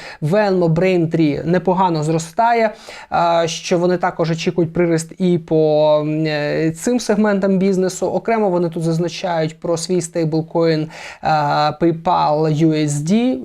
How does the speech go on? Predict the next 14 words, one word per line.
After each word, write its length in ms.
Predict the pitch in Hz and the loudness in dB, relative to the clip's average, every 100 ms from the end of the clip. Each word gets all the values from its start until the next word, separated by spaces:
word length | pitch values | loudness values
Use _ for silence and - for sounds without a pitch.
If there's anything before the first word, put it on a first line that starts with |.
| 180 | -2
який 520 | 180 175 - 202 190 | 0 -2 -2 0 2
буде 300 | 160 190 175 | 2 2 0
все 200 | 165 185 | 0 0
більше 360 | 165 185 165 | 0 0 -2
використовуватися. 800 | 170 170 175 165 185 175 165 165 | -2 0 -2 0 0 0 0 -4
Ті, 160 | 160 180 | -6 -6
хто 140 | 165 | -6
буде 220 | 165 165 160 | -2 -2 -2
використовувати 520 | 160 170 165 160 160 | -2 -4 -4 -6 -6
стейблкоін, 680 | - 165 165 160 160 165 160 | -4 -2 0 -2 -2 -2 -2
то 80 | 160 | -4
вони 200 | 156 156 | -4 -4
будуть 260 | 156 151 | -4 -6
суттєво, 420 | - 165 170 160 | -8 -4 -2 -2